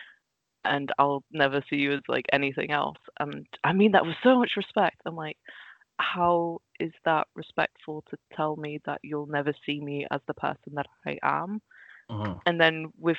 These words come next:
Speaker 1: things like T V and film where they're showing people, a man dressed as a woman, saying that they're a woman, and it's just, there's that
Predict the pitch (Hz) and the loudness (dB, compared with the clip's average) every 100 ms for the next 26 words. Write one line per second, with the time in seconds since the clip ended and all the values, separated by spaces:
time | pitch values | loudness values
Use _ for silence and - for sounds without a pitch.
0 | - 170 165 165 156 - _ - 147 - | 0 -2 0 -6 -12 -20 _ 0 0 0
1 | - 160 151 151 147 - 147 - 156 151 | -6 -6 -4 -6 -6 -6 -8 -6 -8 -6
2 | 147 147 - 151 147 147 - 147 147 147 | -8 -10 2 2 4 0 0 -4 -4 -8
3 | - - - - 147 147 151 - 151 147 | -10 -12 -10 -8 -6 -6 -8 -6 -6 -2
4 | 143 147 147 - _ _ _ _ _ - | -2 -4 -8 -18 _ _ _ _ _ -2
5 | 165 156 - - - 151 156 147 143 143 | 0 0 -2 -12 -8 -10 -8 -8 -10 -12
6 | 139 _ _ _ _ _ _ - - - | -18 _ _ _ _ _ _ -20 -20 -20
7 | _ _ - - - _ - - - - | _ _ -20 -20 -20 _ -20 -20 -14 -14
8 | - 151 151 143 139 139 143 139 139 147 | -2 2 2 0 -2 -2 -2 -4 -4 -6
9 | 143 143 147 _ _ _ _ _ - - | -6 -8 -10 _ _ _ _ _ -20 -16
10 | - 151 147 - - 131 - _ _ _ | -6 -4 -4 -8 -10 -10 -16 _ _ _
11 | - _ _ _ _ _ - 156 151 156 | -20 _ _ _ _ _ 0 2 2 -2
12 | - | -4